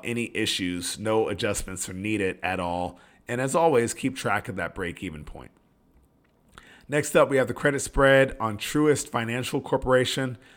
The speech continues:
symbol T as in Tango, F as in Foxtrot, C as in Charlie. Now, at the time the stock was trading for th-,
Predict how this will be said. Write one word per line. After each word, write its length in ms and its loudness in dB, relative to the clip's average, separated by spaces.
symbol 280 -4
T 220 0
as 140 0
in 100 -6
Tango, 640 4
F 200 0
as 120 -6
in 100 -8
Foxtrot, 640 -2
C 220 -4
as 120 -4
in 100 -10
Charlie. 500 -4
Now, 100 -2
at 60 -6
the 60 -10
time 300 8
the 60 -4
stock 280 -2
was 100 -8
trading 280 0
for 100 -8
th-, 300 -4